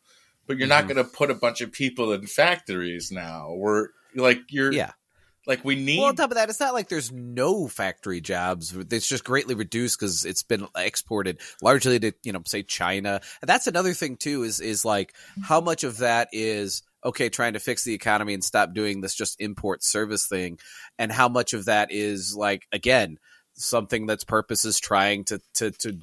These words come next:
Speaker 2: win this economic war with China, you know? And that,
Speaker 1: Well,
Speaker 2: that's
Speaker 1: my
Speaker 2: one of those things where it doesn't matter if they're an op, they serve that,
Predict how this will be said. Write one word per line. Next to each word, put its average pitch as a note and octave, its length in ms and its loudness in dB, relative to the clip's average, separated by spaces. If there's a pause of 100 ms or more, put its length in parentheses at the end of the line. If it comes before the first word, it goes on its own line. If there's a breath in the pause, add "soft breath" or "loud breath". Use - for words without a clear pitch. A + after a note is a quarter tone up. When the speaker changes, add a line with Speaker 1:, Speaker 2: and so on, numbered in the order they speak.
Speaker 2:
win G#2+ 320 -2
this G#2 360 -4
economic G#2+ 500 0
war G#2+ 160 2
with A2 120 -4
China, G2+ 540 2
you F2+ 140 -8
know? E2+ 200 -6
And F#2+ 120 -8
that, A2+ 140 0
Speaker 1:
Well, - 100 -2 (240 loud breath)
Speaker 2:
that's C#3+ 120 2
Speaker 1:
my F#3 100 6
Speaker 2:
one F#3 40 6
of D#3+ 60 4
those C3 160 2
things D3 180 -4
where C#3 100 -4
it B2+ 60 -6
doesn't D3 240 0
matter B2+ 240 2
if A2 80 -4
they're A2 160 -2
an F#2+ 80 -6
op, F#2+ 320 -4 (100)
they A2+ 120 2
serve A#2 340 -2
that, G#2+ 200 0